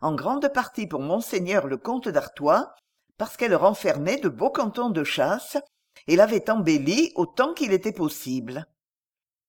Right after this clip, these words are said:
La maison était meublée dans le meilleur goût, quoique sans magnificence.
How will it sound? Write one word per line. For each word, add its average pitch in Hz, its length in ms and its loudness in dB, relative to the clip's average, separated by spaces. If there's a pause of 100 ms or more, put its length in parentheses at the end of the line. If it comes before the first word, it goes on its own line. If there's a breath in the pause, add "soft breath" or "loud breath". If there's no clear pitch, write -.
(800 soft breath)
La 165 120 -2
maison 170 420 0
était 294 220 -2
meublée 185 360 0
dans 190 120 4
le 135 100 -2
meilleur 180 380 -2
goût, 165 300 -6 (260 loud breath)
quoique 240 300 0
sans - 240 -2
magnificence. 170 1040 -4